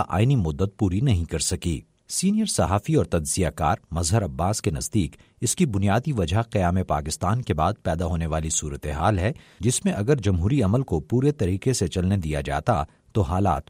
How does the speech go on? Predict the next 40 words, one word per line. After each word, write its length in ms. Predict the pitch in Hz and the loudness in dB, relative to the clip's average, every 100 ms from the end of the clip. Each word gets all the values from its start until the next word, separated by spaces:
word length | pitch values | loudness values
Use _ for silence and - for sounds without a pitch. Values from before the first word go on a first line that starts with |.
| - | 0
مختلف 520 | 117 - 87 78 - | 0 0 -2 -4 0
ہوتے۔ 340 | 117 - 71 60 _ - | 0 0 -6 -8 _ -8
Voice 300 | 90 139 156 | 0 0 0
آف 140 | 190 170 | 0 0
America 340 | 101 98 107 | 2 2 2
سے 140 | - | 0
گفتگو 440 | 78 - - 147 165 | -2 -4 -2 0 2
میں 100 | 143 | 2
ان 120 | 92 | 0
کا 120 | 87 | -2
کہنا 320 | 76 82 110 | -4 -2 -2
تھا 280 | 143 78 78 - _ _ | -2 -2 -4 -6 _ _
کہ 100 | 113 - | -6 0
قیام 320 | 113 107 147 | 4 4 4
پاکستان 580 | 160 92 82 - 92 123 | 2 0 0 -2 0 -2
کے 120 | 147 | -4
پہلے 300 | - 92 113 | -2 0 0
دس 220 | 110 82 - | 0 -2 -2
سالوں 340 | 90 87 135 | -2 0 -2
کو 120 | 110 | -2
دیکھا 320 | 76 76 - | -4 -4 -2
جائے 300 | 131 90 71 73 - _ - | 0 0 -2 -4 -12 _ -2
تو 100 | 107 | 0
مکمل 420 | 104 127 151 165 | 2 2 2 0
سیاسی 480 | - 95 85 - 143 | 0 0 0 -2 -4
عدم 180 | 98 104 | -2 0
استحکام 580 | 98 - 76 - 101 123 | 0 -2 -6 -4 -2 0
نظر 280 | 90 67 73 | -2 -2 -4
آتا 320 | 67 - 113 | -2 0 2
ہے، 140 | 104 151 - _ 87 | 2 -2 -10 _ -4
جس 200 | 123 - | -2 0
کے 120 | 143 | 2
بعد 220 | 110 120 110 | 4 2 0
فیلڈ 340 | - 135 120 | 0 2 2
مارشل 340 | 90 90 - 110 | 0 -2 -2 -4
ایوب 260 | 87 90 - | -2 -2 -2
خان 300 | 92 117 120 | -2 0 0
کا 100 | 87 | -2
دس 200 | 95 - | 0 0
سالہ 280 | 95 90 | 0 0